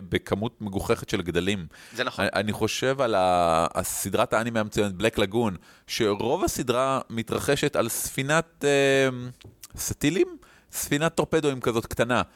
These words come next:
Speaker 1: ש-,
Speaker 2: וואלה.
Speaker 1: ש-, זה נהדר פשוט, והספינות הולכות וגדלות ב-,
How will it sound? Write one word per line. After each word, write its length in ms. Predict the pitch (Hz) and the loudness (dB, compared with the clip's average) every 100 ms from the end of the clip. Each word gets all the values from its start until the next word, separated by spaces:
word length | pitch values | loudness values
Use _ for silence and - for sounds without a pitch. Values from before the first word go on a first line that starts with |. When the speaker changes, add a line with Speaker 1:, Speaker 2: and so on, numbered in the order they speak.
| - _ | -20 _
Speaker 1:
ש-, 80 | - | -2
Speaker 2:
וואלה. 180 | 131 - | -2 -2
Speaker 1:
ש-, 140 | - 135 - _ _ _ _ _ _ - | 0 0 0 _ _ _ _ _ _ -4
זה 160 | 123 | 0
נהדר 300 | 151 156 185 196 | 2 2 2 2
פשוט, 400 | 170 87 76 - - _ | -2 -2 -6 -12 -20 _
והספינות 800 | 104 123 131 123 104 - 139 160 | 0 2 4 2 0 0 0 2
הולכות 300 | 156 - 147 | 2 2 0
וגדלות 600 | 147 135 127 156 175 - 107 | 0 0 0 2 2 -2 0
ב-, 240 | 107 98 | 4 4